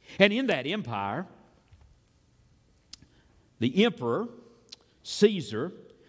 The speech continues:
was considered to be supreme.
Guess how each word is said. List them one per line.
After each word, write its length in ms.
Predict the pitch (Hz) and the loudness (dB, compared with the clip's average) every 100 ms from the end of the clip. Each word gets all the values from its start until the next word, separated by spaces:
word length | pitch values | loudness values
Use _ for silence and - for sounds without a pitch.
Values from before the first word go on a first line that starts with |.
| - _ - | -20 _ 0
was 320 | 165 220 226 | 2 2 -2
considered 560 | 254 226 - 240 254 240 | -6 -6 0 0 2 0
to 80 | |
be 420 | 185 202 214 - - | 2 0 -2 -10 -18
supreme. 800 | - - 214 294 311 190 110 104 | -2 0 0 -2 0 0 -2 -6